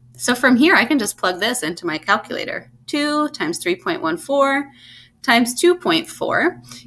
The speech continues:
gives me fifteen point zero seven,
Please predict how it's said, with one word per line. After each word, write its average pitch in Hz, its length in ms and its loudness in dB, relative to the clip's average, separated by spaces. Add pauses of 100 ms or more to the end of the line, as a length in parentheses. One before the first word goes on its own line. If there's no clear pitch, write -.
gives 269 260 2
me 262 460 4
fifteen 277 1040 0
point 180 320 0
zero 233 400 4
seven, 202 640 0